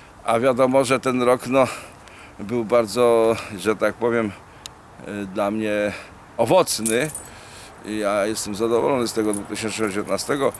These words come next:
ale wchodzimy w dwudziesty rok i czego bym wam życzył w nowym roku i sobie, żeby był pokój na świecie, żebyśmy się przestali kłócić, żeby ten Sejm zaczął naprawdę coś robić dla ludzi, a nie,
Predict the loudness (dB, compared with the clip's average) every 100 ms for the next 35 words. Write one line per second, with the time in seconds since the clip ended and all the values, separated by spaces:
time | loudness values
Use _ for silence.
0 | -14 -14 0 2 2 2 0 0 -2 -2
1 | -2 -2 2 4 2 -2 -6 0 2 4
2 | 2 4 2 2 0 0 -2 0 0 0
3 | 2 0 0 -4 -4 -10 -4 -4 -4 0
4 | 0 0 -2 -2 -4 -2 -4 2 0 2
5 | 0 0 0 0 -2 0 -2 -2 -12 -16
6 | -14 -6 -4 -4 -4 0 0 0 2 2
7 | 2 -2 -4 -4 -6 -8 -6 -2 -2 -2
8 | -4 -2 0 4 4 2 -6 -14 -12 -4
9 | -2 0 2 2 4 2 2 0 -2 -2
10 | 0 2 0 0 -6 2 4 4 2 0
11 | 0 2 2 2 0